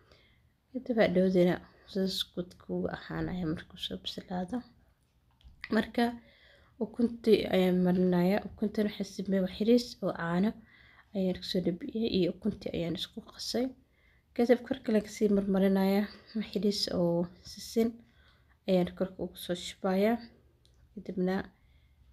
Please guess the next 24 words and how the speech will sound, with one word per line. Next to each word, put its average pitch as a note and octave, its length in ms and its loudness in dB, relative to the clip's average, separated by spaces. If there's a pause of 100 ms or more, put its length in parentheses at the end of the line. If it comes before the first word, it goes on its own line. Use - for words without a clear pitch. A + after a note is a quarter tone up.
(440)
inoo F#3 300 0
diyaarba, F3+ 640 -2
insha - 380 -14
Allah, G3 300 -2
foornada F#3 520 -2
gelinayo. F#3+ 500 -2
Waxaa G3 240 -2
lagu F3 200 -2
geynayaa F#3+ 500 0
laba F3+ 240 4
boqol F3+ 360 -10
iyo F#3 200 -2
konton. G#3+ 440 -2 (720)
Kor A#3 200 -2
iyo A3 120 2
hoosna G3 420 2
waan F3+ 200 4
u F#3+ 120 -2
daarayaa. A3 600 4 (680)
Sugaya G3+ 440 0
intuu F#3 260 -2
ku - 100 -14
soo - 180 -2
bislaanayo. G3+ 760 -2